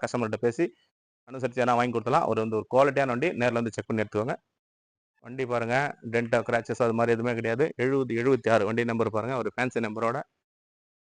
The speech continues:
வண்டி சுத்தமா இருக்குங்க. நேர்ல வந்து லைவா செக் பண்ணி எடுத்துக்கோங்க.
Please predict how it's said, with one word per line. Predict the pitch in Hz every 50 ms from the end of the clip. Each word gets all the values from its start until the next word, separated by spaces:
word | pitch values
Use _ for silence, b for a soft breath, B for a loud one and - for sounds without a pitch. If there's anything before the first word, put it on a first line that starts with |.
| _ _ _ _ _ _
வண்டி | _ 110 113 113 110 _
சுத்தமா | - - 117 - - 123 117 120
இருக்குங்க. | 117 107 110 131 - - - - _ _ _ _ _ _ _ _ _ _ _ _ _ _ _ _ -
நேர்ல | 117 117 113
வந்து | 113 110 110 110
லைவா | 107 110 110 110 113 120
செக் | - - 107
பண்ணி | - 113 117 110
எடுத்துக்கோங்க. | 107 104 110 110 107 117